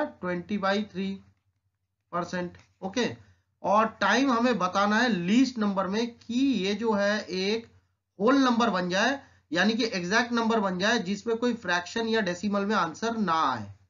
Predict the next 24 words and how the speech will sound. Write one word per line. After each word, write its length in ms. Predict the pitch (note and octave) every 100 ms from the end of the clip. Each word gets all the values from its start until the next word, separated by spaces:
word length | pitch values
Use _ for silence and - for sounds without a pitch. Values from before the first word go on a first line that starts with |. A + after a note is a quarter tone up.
| -
ठीक 140 | F3+ A#3+
है। 120 | C4+ C4 - _ -
तो 80 | G#3+
इसका 260 | G#3 - A#3+
मतलब 340 | A#3 B3 A#3+
क्या 140 | F#3+
है, 80 | G#3+
Simple 380 | G#3+ G3 G3 A3
interest 360 | A3 G#3+ A3+ G#3
यहाँ 180 | F#3 F#3+
पे 100 | A3
तभी 280 | F#3+ F3+ A#3
ये 100 | A#3
complete 560 | F#3+ F3+ A3 C4+ -
या 120 | F#3+ F3+
exact 360 | D3 F#3+ A3 G#3
number 300 | F#3 F#3+ F#3
देगा 320 | F3 D3 F#3 A#3+ - - _ -
जब 160 | B3+
हम 180 | C#4+ C4
time 340 | F#3 G3+ B3 A#3+
को 120 | B3+
क्या 200 | G#3+ A#3
लेंगे? 360 | C4+ C4+ A#3+